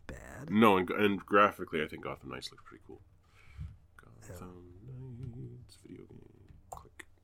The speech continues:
Speaker 2: Warner Brothers Games Montreal. I believe that is. Oh, come on, I don't want you. I want the Wikipedia entry. Thank you. Yes. Oh, wait.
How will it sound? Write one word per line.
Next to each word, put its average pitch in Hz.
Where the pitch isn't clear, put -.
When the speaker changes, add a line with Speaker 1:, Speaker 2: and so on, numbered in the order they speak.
Speaker 2:
Warner 110
Brothers 107
Games 95
Montreal. 95
I 82
believe 92
that 82
is. 71
Oh, -
come -
on, -
I -
don't 73
want 69
you. 80
I 101
want 98
the -
Wikipedia 95
entry. -
Thank -
you. 123
Yes. -
Oh, -
wait. 127